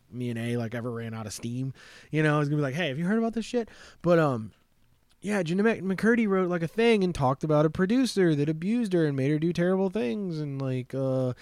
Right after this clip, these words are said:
nothing, like, absolutely specific, but there was a scene where she had to, like, th-, there's, like, a scene of Ariana Grande, like, trying to squeeze juice out of a potato, like, essentially doing, like, phallic,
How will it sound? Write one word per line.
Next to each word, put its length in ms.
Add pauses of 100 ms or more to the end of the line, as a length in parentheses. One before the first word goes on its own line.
(240)
nothing, 340
like, 260 (1040)
absolutely 460
specific, 560
but 140
there 100
was 200
a 60
scene 320
where 140
she 140
had 160
to, 80
like, 220 (380)
th-, 240 (800)
there's, 220
like, 140
a 60
scene 280
of 80
Ariana 420
Grande, 460
like, 140
trying 200
to 60
squeeze 380
juice 280
out 140
of 60
a 60
potato, 460
like, 180
essentially 420
doing, 320
like, 200
phallic, 640